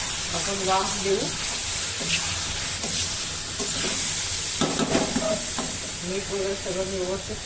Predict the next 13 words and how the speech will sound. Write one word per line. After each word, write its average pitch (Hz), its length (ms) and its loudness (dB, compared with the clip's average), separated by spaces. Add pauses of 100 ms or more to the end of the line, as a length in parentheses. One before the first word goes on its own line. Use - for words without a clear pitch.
टाकलं. 190 260 0
तुम्हाला 196 420 2
जर 196 140 2 (120)
कमी 202 260 0
जास्त 214 280 0
हवं 196 180 2
असेल, 202 400 -2
तुम्ही 208 220 0
याचं 208 320 -2 (1800)
टेस्ट 247 340 0
करू 285 180 6 (2000)
टाकू 156 220 -2
शकता. - 380 -2